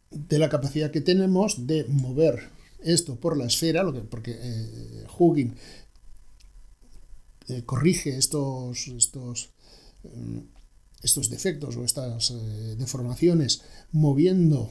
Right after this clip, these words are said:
por la esfera con respecto a nuestro punto de vista, pues lo que vamos a hacer es eso, moverlo por la esfera. Podéis ir mirando cómo se va haciendo en la esfera. Y lo primero que vamos a hacer va a ser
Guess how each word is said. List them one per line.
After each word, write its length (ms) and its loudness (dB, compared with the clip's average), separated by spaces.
por 160 -6
la 100 -4
esfera 420 2
con 160 -4
respecto 320 -2
a 40 -4
nuestro 240 -2
punto 260 -6
de 120 -2
vista, 280 -2
pues 140 -8
lo 60 -6
que 80 -4
vamos 160 -2
a 60 -2
hacer 180 -4
es 120 -2
eso, 220 -12
moverlo 480 0
por 140 -8
la 80 -4
esfera. 460 0
Podéis 280 2
ir 120 -2
mirando 480 -4
cómo 200 -6
se 100 -8
va 80 -6
haciendo 260 -8
en 80 -6
la 60 -6
esfera. 360 -6
Y 320 0
lo 180 0
primero 300 -4
que 60 -4
vamos 220 -2
a 40 0
hacer 320 -2
va 60 -4
a 40 -2
ser 360 0